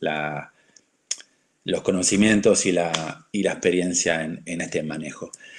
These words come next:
Antes que nada, hablar de lo que es el vaso. El vaso tiene un rol muy importante en lo que es la, la fisiología de las células hematopoyéticas y del sistema mononuclear.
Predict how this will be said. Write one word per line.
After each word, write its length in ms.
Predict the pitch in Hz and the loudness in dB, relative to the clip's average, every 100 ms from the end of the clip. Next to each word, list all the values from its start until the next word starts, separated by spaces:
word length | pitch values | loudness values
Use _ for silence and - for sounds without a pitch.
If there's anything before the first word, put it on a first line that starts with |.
| - | 0
Antes 280 | 117 139 151 | 6 8 8
que 100 | 139 | 10
nada, 400 | 151 160 143 110 | 12 12 12 10
hablar 300 | 107 131 139 | 10 10 12
de 60 | 120 | 10
lo 120 | 113 | 10
que 100 | 143 | 8
es 140 | 135 | 8
el 100 | 101 | 8
vaso. 540 | 107 127 - 110 110 - _ _ _ _ _ _ _ - - | 8 8 6 4 0 -6 _ _ _ _ _ _ _ -18 -6
El 120 | 95 | 0
vaso 240 | 110 123 | 2 2
tiene 160 | 117 110 | 2 4
un 140 | 110 | 4
rol 220 | 101 117 113 | 4 4 4
muy 200 | 120 117 | 6 6
importante 960 | 110 87 85 101 101 90 87 82 - - - - - - | 4 2 2 6 6 6 2 2 -4 -20 -20 -20 -10 -4
en 140 | 95 | 0
lo 120 | 87 | 2
que 80 | 107 | 2
es 120 | 101 | 2
la, 300 | 92 87 90 | 2 2 0
la 200 | 98 92 | -2 -4
fisiología 800 | - 90 - 87 82 - 98 92 | -4 -2 0 0 -2 0 2 2
de 160 | 90 87 | 2 0
las 160 | 82 - | 2 2
células 480 | 87 85 82 82 | 2 0 -2 -4
hematopoyéticas 1040 | 87 87 85 85 - - 92 92 87 - - | -6 -6 -4 -2 -2 0 -2 -2 -4 -6 -4
y 20 | |
del 160 | 85 80 | -4 -4
sistema 640 | 87 - 95 90 82 78 _ _ - | -8 -2 -2 -2 -6 -12 _ _ -10
mononuclear. 840 | 80 82 80 80 101 120 120 131 | -6 -6 -8 -4 4 8 6 4